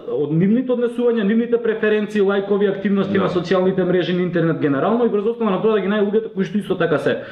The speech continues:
Speaker 1: се однесуваат со можност да, а, ги таргетирате нив. А, втора работа на Google веќе, во Google AdWords постои опција која што се вика in market, се викаш in market, сега се вика интерес ми се чини, а, која ш-, со помош на која можете вие да ги таргетирате сите луѓе кои што се на пазарот веќе за нешто.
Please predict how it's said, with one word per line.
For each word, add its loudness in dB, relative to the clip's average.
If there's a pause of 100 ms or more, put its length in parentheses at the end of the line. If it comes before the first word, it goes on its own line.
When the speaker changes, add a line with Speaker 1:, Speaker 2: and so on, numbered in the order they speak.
(120)
Speaker 1:
се 0
однесуваат 0
со 0
можност 2
да, 2 (400)
а, 0
ги 0
таргетирате 0
нив. 2 (380)
А, 2
втора 2
работа 2
на 0
Google -4
веќе, 0
во 0
Google -4
AdWords -4
постои 2
опција 0
која 2
што -6
се 0
вика 2
in 0
market, 0
се 0
викаш 0
in 0
market, 0
сега 2
се 0
вика 0
интерес 0
ми -4
се -8
чини, 0 (340)
а, 2 (100)
која 2
ш-, -8
со -2
помош 2
на 0
која 2
можете 0
вие 2
да 0
ги -4
таргетирате 0
сите -2
луѓе -2
кои 0
што -2
се 0
на 0
пазарот 2
веќе 2
за 0
нешто. -2